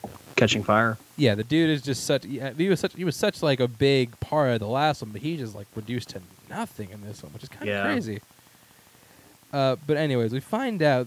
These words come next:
Speaker 2: that this is Di-, this is District thirteen, which we were told was destroyed. Uh, but they all, re-,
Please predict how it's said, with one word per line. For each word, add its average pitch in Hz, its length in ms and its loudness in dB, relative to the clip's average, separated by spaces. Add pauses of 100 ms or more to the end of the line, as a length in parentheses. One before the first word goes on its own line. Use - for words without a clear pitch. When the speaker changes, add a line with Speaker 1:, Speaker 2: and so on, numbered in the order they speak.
(160)
Speaker 2:
that 113 320 2
this 131 180 -8
is 135 60 -10
Di-, 143 100 -4
this 151 180 -2
is 156 200 -6
District 143 260 -2
thirteen, 104 540 -4 (1000)
which 131 160 0
we 139 60 0
were 139 100 2
told 175 240 4
was 139 100 4
destroyed. 107 540 -4 (1300)
Uh, 135 420 4
but 143 180 2
they 156 80 4
all, 147 200 8
re-, 143 140 -2